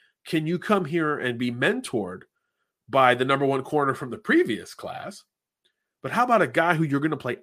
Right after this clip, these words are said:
opposite of as we collectively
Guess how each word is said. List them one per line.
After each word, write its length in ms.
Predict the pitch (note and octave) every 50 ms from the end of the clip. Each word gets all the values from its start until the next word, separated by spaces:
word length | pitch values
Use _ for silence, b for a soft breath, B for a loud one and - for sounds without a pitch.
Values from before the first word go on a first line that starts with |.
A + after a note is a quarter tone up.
| - -
opposite 520 | D3 G#3 - - C#3 - - A#2+ A2 - -
of 460 | G2 G2+ F2+ E2+ E2+ - - - _ _ _ _ _ _ _ _ _ _ _ _ _ _ _ _ -
as 280 | D3 D3 D#3 D#3+ C#3+ C3
we 300 | C3 D3 D#3+ D3 C3+ C3 _ _ _ _ _ _ _ _ - -
collectively 1000 | - - F3 E3 D3 C#3+ D#3+ F#3 - - - C#3+ A2+ G2 G2 G#2+ G2+ G2+ F#2+ -